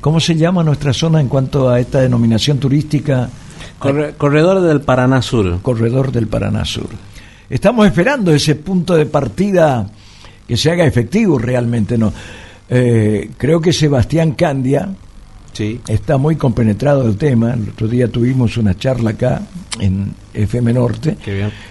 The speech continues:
Speaker 1: y se refirió al tema nuevamente, ¿no? Lo que significó turísticamente para Goya la Fiesta Nacional Surubí,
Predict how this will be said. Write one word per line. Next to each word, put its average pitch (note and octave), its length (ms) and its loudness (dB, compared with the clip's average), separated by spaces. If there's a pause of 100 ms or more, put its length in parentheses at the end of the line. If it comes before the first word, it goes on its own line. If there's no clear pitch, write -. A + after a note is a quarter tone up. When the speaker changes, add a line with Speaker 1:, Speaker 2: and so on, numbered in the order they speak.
(200)
Speaker 1:
y B2+ 120 0
se A#2+ 140 0
refirió G#2+ 460 2
al B2 100 0
tema A2+ 260 2
nuevamente, G#2 560 -2
¿no? A#2+ 160 -4 (600)
Lo C3+ 200 2
que C#3 140 2
significó C3+ 600 0
turísticamente D3 840 0
para A#2 240 0
Goya C3 340 2
la G#2 100 0
Fiesta A#2+ 280 -2
Nacional G#2+ 480 -2
Surubí, D#3 440 0